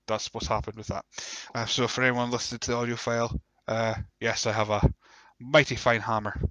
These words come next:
uh, in the background of the screen here. Anyway, podcast, season two of S W N podcast. This is what I've got recorded in the bank on Patreon dot com slash Scott Resnet at the five pound level that you can go watch and listen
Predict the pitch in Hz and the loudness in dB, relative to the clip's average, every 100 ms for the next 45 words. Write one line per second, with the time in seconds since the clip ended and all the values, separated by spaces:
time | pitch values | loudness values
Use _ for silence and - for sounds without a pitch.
0 | _ _ - 113 113 110 110 107 - 110 | _ _ -6 -2 -2 -2 2 2 2 -4
1 | 107 107 104 104 104 - 107 101 104 104 | -4 -6 -8 -8 -6 -6 -6 -10 -8 -8
2 | - - - - - - 214 123 - 226 | -8 -12 -14 -16 -14 4 6 6 8 8
3 | 170 151 - - - 220 190 175 208 196 | 10 8 6 0 0 2 2 2 2 2
4 | 131 _ 135 131 139 - 135 131 131 127 | 0 _ 0 4 4 4 2 2 0 0
5 | 139 135 - 135 135 - - - - 160 | 2 0 2 2 2 -2 -12 -8 0 4
6 | 170 147 160 143 113 - 190 185 185 175 | 6 6 6 2 2 4 6 8 6 2
7 | - 214 156 131 131 135 - - 165 151 | 2 2 4 6 6 4 -4 -2 -2 0
8 | 143 139 - 127 123 78 135 120 120 123 | 0 2 0 -2 -2 -2 0 0 0 2
9 | 120 - - 117 117 117 - 117 - - | 2 0 -2 0 0 -2 0 -2 -2 -6
10 | - 117 113 120 113 117 113 117 113 - | 0 0 0 -4 -4 -2 0 -2 -4 -10
11 | - - 135 131 123 120 127 - - 113 | -16 -2 -2 0 -2 2 2 2 -8 -6
12 | 113 - | -4 -4